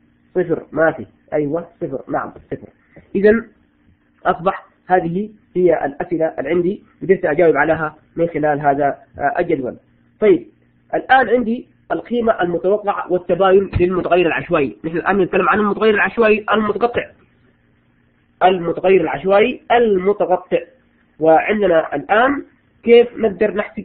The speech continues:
القيمة المتوقعة والتباين لجدول المتغير العشوائي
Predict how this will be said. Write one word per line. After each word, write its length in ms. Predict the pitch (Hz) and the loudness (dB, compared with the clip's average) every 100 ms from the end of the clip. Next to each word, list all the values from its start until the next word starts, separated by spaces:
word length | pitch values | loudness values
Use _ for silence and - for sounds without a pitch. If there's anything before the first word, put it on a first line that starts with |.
| - | -8
القيمة 400 | 160 208 196 165 | -4 0 0 0
المتوقعة 600 | 151 143 190 196 175 190 | -4 -2 -2 0 -2 0
والتباين 580 | 185 185 156 165 165 165 - | -2 0 2 2 2 0 -6
لجدول 680 | 156 170 175 156 156 160 156 | 2 2 2 -2 0 0 0
المتغير 420 | 147 135 151 151 139 | -4 -4 -2 -2 -2
العشوائي 520 | 113 135 165 151 | -6 -4 -2 -2